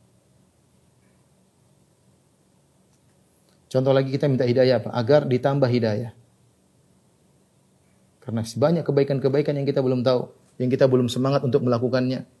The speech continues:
Ya. Kita mungkin sudah sholat, kita mungkin sudah, eh, bersedekah, tapi ba-, masih banyak kebaikan yang kita belum dapat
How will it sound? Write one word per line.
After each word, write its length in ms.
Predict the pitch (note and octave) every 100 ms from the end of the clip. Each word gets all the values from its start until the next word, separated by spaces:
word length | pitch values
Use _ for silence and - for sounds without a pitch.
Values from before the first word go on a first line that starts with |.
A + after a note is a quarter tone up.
| _ _ _ _ -
Ya. 240 | A#2+ - - _ _ _ _ _
Kita 160 | - D3
mungkin 240 | D#3+ F3
sudah 400 | D3+ B2 A2+ G#2+ -
sholat, 380 | - F#3 F#3
kita 240 | F3 C#3 C#3+
mungkin 240 | C#3 C#3+
sudah, 320 | B2+ A#2+ A2+ - - _ _ _ _ _ _
eh, 160 | - B1+
bersedekah, 460 | A2+ A2+ D3+ F3 E3+
tapi 160 | F3+
ba-, 240 | G3 - -
masih 260 | D#3 D#3
banyak 220 | F3 A3 A3
kebaikan 340 | E3 G3 G3+ G3
yang 160 | F3
kita 180 | E3+ F#3+
belum 300 | E3+ F3 F3
dapat 240 | D#3 -